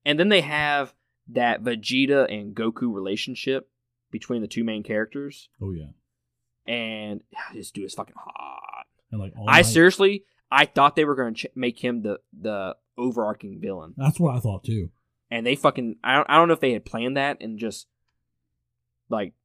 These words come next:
Speaker 1: swapped it on us, like, to fool us or whatever. They tried.
Speaker 2: Yeah, they did.
Speaker 1: 'Cause they, 'cause the, uh, villains went after him and was like, "Hey, why don't you join us?" And he's like, "I'm not fucking joining you." And you're like,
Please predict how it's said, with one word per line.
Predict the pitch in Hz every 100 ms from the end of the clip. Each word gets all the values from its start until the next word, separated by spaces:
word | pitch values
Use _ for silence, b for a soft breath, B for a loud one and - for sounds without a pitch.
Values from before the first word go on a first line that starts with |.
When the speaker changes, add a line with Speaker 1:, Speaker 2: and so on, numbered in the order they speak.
| _ -
Speaker 1:
swapped | - - 117 107
it | 127
on | 127 135
us, | 139 -
like, | - 101 - -
to | - 98 - _ _ - -
fool | - 120 120
us | 139 - -
or | 143
whatever. | 151 151 170 170 _ _
They | - 170
tried. | 135 180 95 78 _ 120
Speaker 2:
Yeah, | 113 85
they | 92
did. | 80 - _ -
Speaker 1:
'Cause | - 123
they, | 139 143 - _ _ _ _ _
'cause | - 123
the, | 120 117
uh, | 110
villains | 104 139 156 131 120 - - _ _ _ _
went | 123 117
after | 139 - 110
him |
and | 104
was | 104
like, | 104 -
"Hey, | 135
why | 147
don't | 147 -
you | 156
join | 120 131 127
us?" | 85 -
And |
he's | 104
like, | 104 -
"I'm | 156 160
not | 135
fucking | - 123 104
joining | 113 110 110
you." | 113 127
And | 147
you're | 147
like, | 113